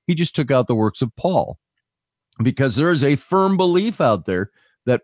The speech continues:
Paul, the, the one known as the Apostle Paul, uh, hijacked Christianity and took it off in a different direction.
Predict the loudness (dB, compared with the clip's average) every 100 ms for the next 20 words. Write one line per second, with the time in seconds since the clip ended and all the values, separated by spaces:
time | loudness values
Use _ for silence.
0 | _ 0 2 4 2 0 -6 -2 -2 0
1 | 0 2 2 2 2 0 0 0 0 0
2 | 0 -2 -10 -6 -4 -2 -4 -12 _ _
3 | _ _ _ 0 2 2 0 -6 -6 -2
4 | 0 0 0 0 -2 -14 -6 -6 -4 -2
5 | 0 0 -2 -4 -14 _ _ _ -4 -2
6 | -2 -4 0 2 2 2 0 0 -2 -2
7 | -4 -2 0 0 -2 -8